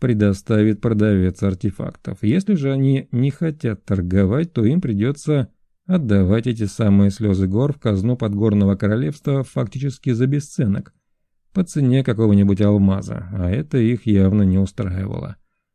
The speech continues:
Так что договорённость вскоре была достигнута, и несколько изготовленных артефактов Юрия, заранее проверенных и полностью исправленных, отправились в Подгорное Королевство через Гномий банк.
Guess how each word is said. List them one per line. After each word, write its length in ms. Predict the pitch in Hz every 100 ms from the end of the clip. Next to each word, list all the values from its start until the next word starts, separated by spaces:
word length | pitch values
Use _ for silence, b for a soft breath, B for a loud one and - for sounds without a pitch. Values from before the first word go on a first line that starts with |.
| _
Так 240 | 117 151 160
что 180 | - 170
договорённость 1080 | 147 110 101 101 127 135 131 123 - - _
вскоре 420 | - - 120 101
была 240 | 92 95 92
достигнута, 840 | 104 120 202 135 95 92 - -
и 180 | 117 95
несколько 580 | 95 165 - 135 113 117
изготовленных 840 | 98 104 98 143 135 120 120 101
артефактов 800 | 113 104 110 - 113 - 110 90
Юрия, 600 | 101 123 170 165 156 147 _ _ _ -
заранее 560 | 98 92 95 95 95 95
проверенных 680 | 98 110 120 101 92 - -
и 120 | - 104
полностью 720 | - 117 95 92 - 107 98
исправленных, 800 | 92 160 165 151 143 139 113 - _ _ _
отправились 840 | 113 92 135 165 165 143 127 - _ _
в 160 | _
Подгорное 720 | - 107 95 101 98 98 95
Королевство 640 | 98 98 107 160 - 143 131
через 280 | 139 117
Гномий 380 | 98 95 87 92
банк. 380 | 90 107 110